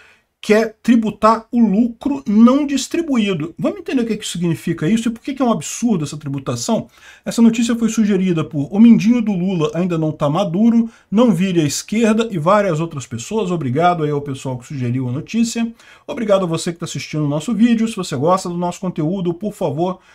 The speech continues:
deixa o seu like e se inscreva aqui no canal, né? Pois bem, o que que o ape tá falando aqui, né? É, o governo brasileiro, quando a empresa lucra alguma coisa, ela ganhou dinheiro.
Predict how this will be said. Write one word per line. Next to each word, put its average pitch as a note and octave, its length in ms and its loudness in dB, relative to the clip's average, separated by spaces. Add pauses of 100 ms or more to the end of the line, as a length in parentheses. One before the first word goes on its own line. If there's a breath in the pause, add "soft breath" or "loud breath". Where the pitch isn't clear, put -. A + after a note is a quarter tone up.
(160 soft breath)
deixa A3 220 2
o A3 60 -4
seu E3 180 -2
like E3+ 380 0
e - 20 -8
se - 140 -8
inscreva D#3+ 520 -2
aqui D#3 240 -6
no D#3+ 140 -2
canal, A2 460 -4
né? A3+ 200 4 (600 loud breath)
Pois F4 140 0
bem, A3 280 2
o G#3 60 -6
que C4 140 -4
que B3 140 -4
o F#3 80 2
ape G3 240 2
tá G3 160 -2
falando E3 520 0
aqui, A#2+ 400 -6
né? E3+ 280 2
É, D3 340 4
o G#3+ 260 -2
governo A3 320 4
brasileiro, F#3+ 520 4
quando F3+ 240 0
a E3 40 2
empresa D#3 460 -2
lucra G3+ 380 0
alguma D3 260 0
coisa, C3+ 400 0
ela D#3 100 -4
ganhou G3+ 300 0
dinheiro. E3+ 420 2